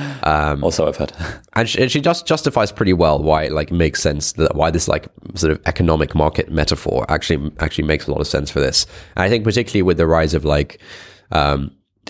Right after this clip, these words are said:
Speaker 1: dating apps and things like this, it is, you know, it is pretty, you know, pretty market-like.
Speaker 2: Hmm.
Speaker 1: Um,
Speaker 2: Sure.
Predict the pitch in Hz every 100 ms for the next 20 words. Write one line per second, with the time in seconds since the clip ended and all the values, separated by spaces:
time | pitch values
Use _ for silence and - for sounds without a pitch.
0 | 101 87 82 80 76 69 - 67 - 73
1 | 71 73 71 67 - - _ _ 98 85
2 | 76 - 82 69 - - _ _ _ -
3 | 78 - - 73 69 - _ _ _ -
4 | 87 - - 82 76 71 71 - - -
5 | - - - - 143 82 - - 71 73
6 | 73 113